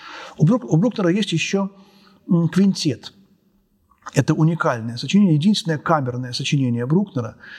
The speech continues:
Квинтет для двух скрипок, альта и двух виолончелей. Это тот же самый состав, который, э, использовал чуть ли не в первый раз в музыке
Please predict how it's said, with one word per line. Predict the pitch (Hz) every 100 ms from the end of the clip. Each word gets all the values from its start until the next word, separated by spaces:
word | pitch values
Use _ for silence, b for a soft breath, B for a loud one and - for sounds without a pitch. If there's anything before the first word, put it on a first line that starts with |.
| B B
Квинтет | - 160 156 202 156
для | 151
двух | 143 156 147 - -
скрипок, | - 190 226 220 208 - B B
альта | 139 139 135 180 190 202 - - _ _ _ _ _
и | 151
двух | 127 135 165 - -
виолончелей. | 151 151 165 - - 113 104 117 _ B B B B _
Это | 160 156
тот | - 196
же | 151
самый | 147 160 151
состав, | 139 143 131 - 233 226 - _ b b b b
который, | - 135 - 190 185 180 170 b b b _ _ 156
э, | 143 143 143 156 - _ _ _ _ _ _
использовал | - 160 - 190 165 139 135 143
чуть | - 185
ли | 147
не | 151
в | -
первый | 160 131 143
раз | 139 - -
в |
музыке | 151 214 165 - 131 127